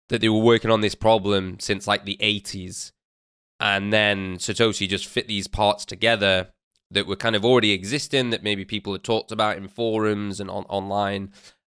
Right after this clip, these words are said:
Um, so, um, yeah, well, so while we're on, on the topic of, um, Bitcoin, uh, and, and y-, you mentioned these relays, is, is a relay,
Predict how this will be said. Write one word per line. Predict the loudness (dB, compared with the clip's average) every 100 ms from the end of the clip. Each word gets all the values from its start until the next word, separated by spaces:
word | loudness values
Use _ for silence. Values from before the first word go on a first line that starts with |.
| -2
Um, | 0 0 -2 -10 _ _ _ _ _ _ _ -20 -4
so, | 2 2 0 -8 _ _ _ -4
um, | 2 2 0 -14 _ _
yeah, | 0 4
well, | 6 4 2 -2
so | 2
while | 4 6
we're | 6
on, | 6 4 0
on | 2 2
the |
topic | 2 2 2 2
of, | 0 0 -2
um, | -4 -4 -6 -10 -20 _ _ _ -20 -4
Bitcoin, | 0 0 -2 -6 -6 -6 -14 _ -8
uh, | -2 -2 -2 -8 -14 -14
and, | -12 -12
and | -12 -12 -14
y-, | -14 -16 -10
you | -4
mentioned | -4 -4 -6
these | -4 -6
relays, | -6 0 0 0 -2
is, | -4 -4 -8 _ _ _ _ _ _ _ _ _ _
is | -2 2
a | 2
relay, | 2 -2 -2 0 4 4 4 2 -2